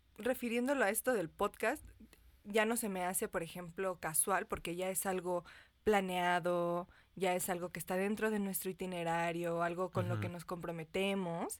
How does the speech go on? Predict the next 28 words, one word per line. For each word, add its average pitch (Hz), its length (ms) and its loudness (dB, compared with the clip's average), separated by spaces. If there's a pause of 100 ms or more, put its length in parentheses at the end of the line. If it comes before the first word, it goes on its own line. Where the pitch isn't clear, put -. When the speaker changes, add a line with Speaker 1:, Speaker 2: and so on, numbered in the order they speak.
(140)
Speaker 1:
¿eh? 135 200 2
Speaker 2:
Ujú. 120 100 2
Speaker 1:
Palabra 151 340 0
clave, 180 520 0
compromiso, 180 800 -2 (580)
y 220 120 -2
que 202 560 6 (1000)
lo 233 240 6
casual 240 760 4 (200)
es - 400 2 (560)
tal 220 140 4
vez 208 160 0
más 208 140 -2
espontáneo, 262 1000 2 (380)
algo 208 320 -2
que 202 100 -6
realmente 202 520 -2
no 190 160 -4
sabes 269 500 4
si 220 140 -4
se 185 140 -4
va 185 300 2
a 180 160 0
repetir, 202 680 -4 (340)
Speaker 2:
Ujú, 139 160 4
Speaker 1:
simplemente 135 540 4
Speaker 2:
ujú. 202 100 2
Speaker 1:
sucede, 196 520 0